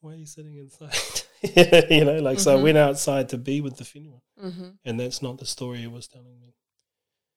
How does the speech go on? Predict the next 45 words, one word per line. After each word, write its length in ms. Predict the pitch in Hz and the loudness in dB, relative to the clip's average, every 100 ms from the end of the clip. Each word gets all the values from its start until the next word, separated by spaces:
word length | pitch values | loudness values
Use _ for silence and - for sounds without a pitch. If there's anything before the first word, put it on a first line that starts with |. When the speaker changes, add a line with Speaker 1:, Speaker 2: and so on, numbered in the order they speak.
| _ _ _ _ _ _ | _ _ _ _ _ _
Speaker 1:
It 120 | 135 | -20
was, 240 | 135 - _ _ | -20 -20 _ _
it 160 | 139 | -20
said 460 | - 131 120 117 - _ _ _ _ _ _ _ _ _ | -20 -12 -10 -10 -16 _ _ _ _ _ _ _ _ _
that, 240 | 131 143 135 _ _ | -20 -20 _ _ _
you 100 | 127 | -20
know, 180 | 120 123 | -20 -20
like, 200 | 127 135 _ _ _ _ _ _ _ - | _ _ _ _ _ _ _ _ _ -4
what 200 | 139 143 | 2 4
I 160 | 131 | 2
heard 300 | 113 110 107 - _ | 0 -4 -6 -16 _
from 200 | _ 110 | _ -14
the 60 | 107 | -12
whenua, 420 | - 107 107 127 _ _ | -10 -12 -14 -20 _ _
which 200 | 104 98 | -20 -18
Speaker 2:
Mm-hmm. 80 | 101 | -18
Speaker 1:
is, 180 | - - _ _ _ _ _ _ _ _ - | -18 -20 _ _ _ _ _ _ _ _ -14
which 160 | 139 | -8
is 120 | 127 - | -8 -8
totally 420 | - 147 123 120 | -6 -4 -4 -6
my 200 | 117 117 | -8 -10
reality, 520 | 113 117 117 123 123 | -10 -12 -12 -14 -16
which 220 | 147 131 135 | -18 -18 -14
I 120 | 117 | -12
love 220 | 117 120 | -14 -16
and 140 | 123 120 | _ -16
choose, 380 | - 123 139 127 | -14 -12 -14 -18
and 240 | 120 120 _ | _ _ _
that's 180 | 127 - | -20 -20
a 40 | |
rabbit 260 | 123 120 127 | -20 -20 -20
hole. 280 | 127 139 _ _ | -20 -20 _ _
That's 160 | 226 208 | -20 -20
the 80 | 113 | -16
Speaker 2:
Mm-hmm. 80 | |
Speaker 1:
burrow 280 | 120 127 135 | -6 -4 -4
that 240 | 143 131 123 | -6 -10 -10
I 320 | 120 117 123 _ | -8 -10 -12 _
have 200 | 127 113 120 | -20 -12 -8
let 180 | 131 | -8
li-, 220 | 139 113 123 _ 131 | -10 -14 -18 _ _
kinda 220 | - 107 | -14 -12
light 260 | 107 120 117 | -12 -10 -8
spill 260 | - 117 | -8 -8
into, 280 | 117 117 156 | -14 -14 -16